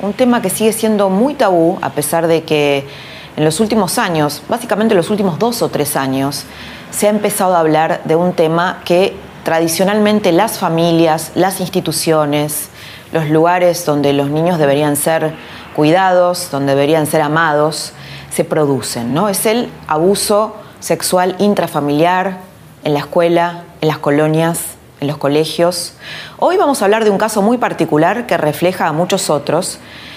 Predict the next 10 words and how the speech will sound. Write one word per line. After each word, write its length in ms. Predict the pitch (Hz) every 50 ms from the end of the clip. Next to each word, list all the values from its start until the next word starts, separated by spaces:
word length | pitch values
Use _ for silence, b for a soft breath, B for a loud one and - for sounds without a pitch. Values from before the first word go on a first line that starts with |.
| B B B
Es, 480 | - 170 196 214 - - - - - - -
eh, 360 | 156 147 147 143 - - - - - - - - - -
un 180 | - 165 170 180
abuso 400 | 165 160 175 214 220 - 226 214
sucedido 480 | - 180 - - 165 151 165 180 180 175
a 80 | 156
finales 480 | - - 151 147 156 156 165 165 160 147
de 80 | 147
los 360 | 143 143 139 139 139 - - -
ochenta 800 | - 147 147 - - 147 147 156 160 160 202 208 233 262 262